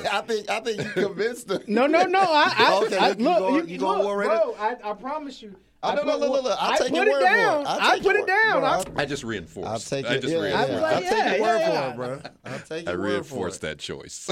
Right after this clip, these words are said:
Speaker 1: <laughs>
Speaker 2: Okay, so I was,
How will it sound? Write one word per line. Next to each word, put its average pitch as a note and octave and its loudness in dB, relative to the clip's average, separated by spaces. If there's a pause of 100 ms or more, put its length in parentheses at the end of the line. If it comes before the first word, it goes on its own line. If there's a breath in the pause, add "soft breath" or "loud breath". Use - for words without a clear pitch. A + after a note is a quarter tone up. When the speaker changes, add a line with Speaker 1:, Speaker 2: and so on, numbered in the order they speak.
(140)
Speaker 1:
<laughs> - -10
Speaker 2:
Okay, C3 -8
so B2+ -6 (640 soft breath)
I D#3 0
was, G#3+ -2